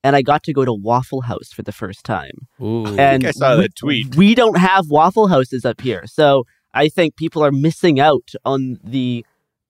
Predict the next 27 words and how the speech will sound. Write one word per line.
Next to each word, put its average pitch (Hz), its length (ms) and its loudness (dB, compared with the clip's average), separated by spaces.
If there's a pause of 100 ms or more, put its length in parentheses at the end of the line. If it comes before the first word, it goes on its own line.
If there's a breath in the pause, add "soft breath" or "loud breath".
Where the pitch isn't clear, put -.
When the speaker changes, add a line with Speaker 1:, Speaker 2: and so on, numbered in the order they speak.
Speaker 1:
on 127 220 -4
the 135 100 -2
heaven-like 151 600 0
experience 135 840 -2
of 113 180 -4
Waffle 123 380 0
House. - 440 -10 (240)
Speaker 3:
Mm. 117 120 -8
Speaker 1:
So 131 120 2
Speaker 2:
What 131 120 2
Speaker 1:
more, 165 260 4
more, 170 380 4
I - 40 2
think 151 140 -2
Waffle 139 260 2
House 117 140 -2
is 117 80 -8
underrated 113 440 -4
'cause - 120 -14
we 127 80 -6
should 143 160 -2
have 131 140 -2
them 113 180 -4
everywhere. 117 580 -4 (360)
Speaker 2:
What'd 135 180 0
you 123 80 -4
get? 120 280 2